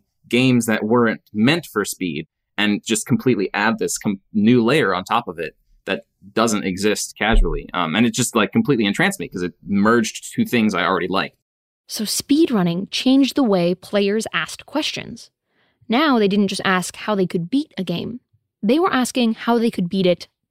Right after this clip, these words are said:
Speaker 2: better.
Speaker 1: So speedrunning is the act of completing a game as fast as possible. Even that has a little bit of depth to it. Like, what does it mean to complete a game? So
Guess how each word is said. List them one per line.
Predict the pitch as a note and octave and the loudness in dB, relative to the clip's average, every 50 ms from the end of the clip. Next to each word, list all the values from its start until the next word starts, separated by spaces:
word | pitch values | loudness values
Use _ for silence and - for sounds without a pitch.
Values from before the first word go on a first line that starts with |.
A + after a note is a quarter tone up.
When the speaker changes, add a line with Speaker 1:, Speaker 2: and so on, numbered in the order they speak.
| _ _ | _ _
Speaker 2:
better. | - F3 E3+ - - - - _ _ _ _ _ - | -8 -8 -8 -8 -12 -16 -20 _ _ _ _ _ -10
Speaker 1:
So | - - G#2 | -2 0 0
speedrunning | G#2 - - - A#2+ C3 B2 B2 B2 B2 A#2 A2+ A2 G#2+ G2 - | 0 0 0 2 2 2 4 4 4 4 4 4 4 2 0 0
is | - G#2+ G#2 G#2 G2+ G2+ G2 G2 - | 2 2 4 4 4 2 0 -2 -4
the | - G2+ - - | -6 -6 -6 -2
act | F#2+ G#2 A2 A2 - A2 | -2 -2 -2 -2 -4 -8
of | - - | -8 -6
completing | - G#2 G2 - - A#2+ A#2 A#2 A#2 A2 | -6 -6 -4 -2 0 0 2 2 2 2
a | G#2+ | 2
game | F#2+ G#2+ G#2+ G#2+ A2 A2 A2 G#2+ | 0 0 0 2 2 2 2 2
as | - G2 F2+ - | 0 -2 -4 -6
fast | - - G#2+ G#2+ G#2+ G#2+ - - | -6 -4 -2 -2 -2 -2 -4 -6
as | G2+ - | -8 -10
possible. | - - G2+ - - - A#2 A2 C3 D3+ F3+ A3 - _ _ - _ _ _ _ _ | -6 -6 -6 -4 -2 -2 -2 0 0 0 -2 -4 -8 _ _ -20 _ _ _ _ _
Even | - A#2+ A2 G#2 F#2+ | 0 2 2 2 2
that | F2 F2+ G2+ - | 2 0 0 0
has | G2+ G2 | -2 -2
a | G2 | -2
little | F#2+ F#2+ F#2 F2+ | 0 0 0 0
bit | - F#2+ | 0 0
of | F#2 - - | -2 -2 -2
depth | E2 E2 - - - | -4 -6 -6 -6 -6
to | - G2 F#2+ | -2 0 2
it. | G2+ - | 2 2
Like, | - F2 - - | 0 -2 -2 0
what | F#2+ G2 G2 | 0 0 0
does | F#2+ F#2+ | 0 -2
it | F#2 D#2+ | -2 -2
mean | F#2+ F#2+ F#2 | -2 -2 -2
to | - G2+ - | -2 -6 -6
complete | - - G2 - - G2+ G2 F#2 | -4 -4 -4 -4 -2 -2 0 0
a | F2+ | 0
game? | D#2+ - C#2 C2+ A#1+ - - - _ | 0 -2 -6 -8 -8 -10 -16 -20 _
So | _ - - F#2+ F2+ | _ -4 -2 0 0